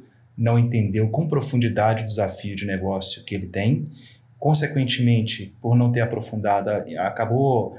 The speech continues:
recomendando e vendendo uma solução que efetivamente não vai trazer um resultado muito grande. E aí a questão de tempo do cliente revisar e falar, "Olha, aquela solução que você me vendeu não me trouxe resultado, então, portanto, eu tô cancelando."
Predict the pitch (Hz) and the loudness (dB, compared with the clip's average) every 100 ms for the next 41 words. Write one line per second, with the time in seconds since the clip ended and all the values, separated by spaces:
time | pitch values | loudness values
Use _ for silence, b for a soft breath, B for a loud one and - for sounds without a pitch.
0 | B B 139 135 147 131 110 113 110 110 | B B -2 2 4 4 4 4 4 4
1 | 113 110 110 107 104 117 110 - 110 101 | 2 2 2 2 2 0 -2 -2 -4 -6
2 | - 123 123 123 117 107 101 98 110 135 | -6 -6 -4 -4 -2 -2 -4 -4 0 0
3 | 127 113 101 101 101 92 104 101 117 120 | 0 -4 -6 -6 -10 -10 -8 -6 -4 -4
4 | 151 156 185 - - - - _ 151 156 | 0 0 0 -4 -10 -20 -20 _ 0 2
5 | 151 147 147 147 151 139 135 135 135 131 | 2 0 0 0 0 0 0 -2 -4 -2
6 | 127 127 135 113 135 139 120 113 131 143 | -2 -2 -2 0 2 2 2 2 2 0
7 | 135 123 101 - - _ _ - 117 117 | 2 2 2 -2 -12 _ _ -4 -2 0
8 | 117 107 110 - 110 107 104 101 101 104 | -2 -2 -2 -2 -2 -2 -4 -4 -4 2
9 | 143 151 107 - - _ 113 117 120 131 | 2 4 2 -4 -14 _ 0 0 0 0
10 | 131 - 123 120 120 110 110 113 127 127 | -2 0 -2 -2 0 2 2 0 -2 0
11 | 113 95 - 107 104 120 - 107 - 123 | -2 -4 -8 -8 -8 -8 -8 -10 -8 -6
12 | 123 120 143 147 98 | -2 0 2 2 2